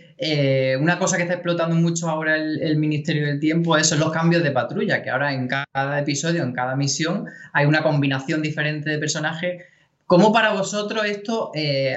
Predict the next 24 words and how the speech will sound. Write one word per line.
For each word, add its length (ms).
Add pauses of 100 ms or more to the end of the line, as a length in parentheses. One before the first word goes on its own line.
hace 360
que 120
cada 200
episodio 320
sea 160
casi 240
una 100
serie 240
nueva? 260
Cada 140
vez 100
que 60
hay 60
una 100
combinación 480
diferente, 500
hay 140
un 160
tono 240
diferente, 640
una 260
serie 760
distinta, 420
¿no? 300